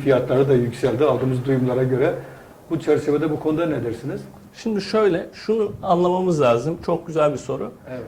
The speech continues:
Speaker 2: Biz şunu vatandaşa veya ilimize anlatamıyoruz.
Speaker 1: Evet.
Speaker 2: toki, e, şehri kendi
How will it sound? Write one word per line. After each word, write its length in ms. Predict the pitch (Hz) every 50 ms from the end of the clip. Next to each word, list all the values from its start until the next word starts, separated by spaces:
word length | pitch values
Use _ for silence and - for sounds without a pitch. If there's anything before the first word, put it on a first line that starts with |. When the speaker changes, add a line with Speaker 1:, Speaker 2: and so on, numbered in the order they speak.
| - - -
Speaker 2:
Biz 160 | 196 226 208 -
şunu 260 | - - 202 196 185
vatandaşa 600 | 180 170 170 - 180 175 175 170 175 175 - 196 175
veya 240 | 170 170 175 180 175
ilimize 420 | - 165 156 160 156 151 151 202
anlatamıyoruz. 720 | 185 165 151 151 147 - 165 147 127 101 95 - - - - -
Speaker 1:
Evet. 80 | - 269
Speaker 2:
toki, 500 | 220 233 226 - - 175 156 175 208 - - - - - - - - _ _
e, 300 | - 147 131 127 120 123 131
şehri 500 | - - - 147 147 160 170 233 254 -
kendi 600 | - 175 165 156 156 156 160 190 208 208 190